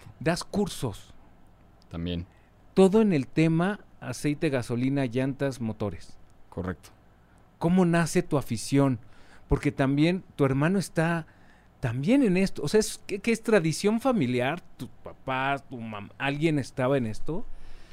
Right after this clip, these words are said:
Speaker 2: Pues formamos, eh, Motor Training por necesidad. Eh,
Speaker 1: Ujú.
Speaker 2: vimos que durante muchos años mucha gente cercana se lastimó en la moto,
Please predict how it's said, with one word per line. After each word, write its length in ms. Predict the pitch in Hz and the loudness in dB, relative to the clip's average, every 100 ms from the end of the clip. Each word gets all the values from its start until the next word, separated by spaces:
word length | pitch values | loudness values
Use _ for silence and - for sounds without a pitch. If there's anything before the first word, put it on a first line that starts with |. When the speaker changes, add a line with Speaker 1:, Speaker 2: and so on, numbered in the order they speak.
| - - - - | -18 -18 -20 -6
Speaker 2:
Pues 180 | - 127 | 2 2
formamos, 680 | 123 131 147 170 156 - - - | 4 6 6 6 0 -2 -8 -6
eh, 260 | 107 104 | -2 0
Motor 360 | 101 101 101 101 | 2 0 0 -2
Training 360 | - 110 120 135 | 2 2 4 2
por 220 | - 98 | 0 0
necesidad. 600 | 98 87 85 92 95 127 - - - _ - - | 0 -2 -4 -2 -2 -4 -8 -20 -20 _ -20 -16
Eh, 500 | 170 135 113 120 131 | -6 -4 0 0 0
Speaker 1:
Ujú. 80 | 165 - | -4 -2
Speaker 2:
vimos 400 | 104 113 117 - | 2 2 2 -2
que 420 | 107 92 87 82 | -4 -2 -2 -4
durante 360 | 85 87 90 95 | -4 -4 -4 -2
muchos 220 | 101 - | -4 -2
años 200 | 101 98 | -2 0
mucha 240 | 101 98 98 | -2 -4 -6
gente 300 | 107 95 92 | -4 -4 -4
cercana 420 | 92 85 95 92 | -8 -6 -4 -4
se 100 | 90 | -4
lastimó 460 | 85 82 - 87 87 | -6 -8 -6 -4 -2
en 60 | 87 | -2
la 60 | 87 | -2
moto, 320 | 101 98 | -2 -4